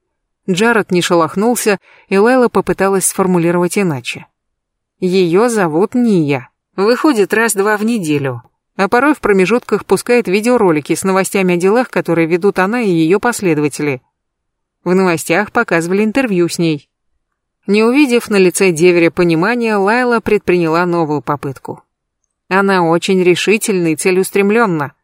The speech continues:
и это замечательно, потому что, насколько я могу судить, у нее целая армия последователей,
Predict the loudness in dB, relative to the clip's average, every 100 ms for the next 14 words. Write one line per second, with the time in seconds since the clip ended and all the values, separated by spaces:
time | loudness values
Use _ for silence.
0 | _ _ -2 0 0 0 0 0 -2 -4
1 | -2 -4 -2 -2 -2 -2 -2 -2 -2 -2
2 | -2 0 0 2 2 2 0 2 2 2
3 | 0 0 0 2 2 0 0 2 2 2
4 | 2 0 -2 -2 0 0 -2 -2 -2 -2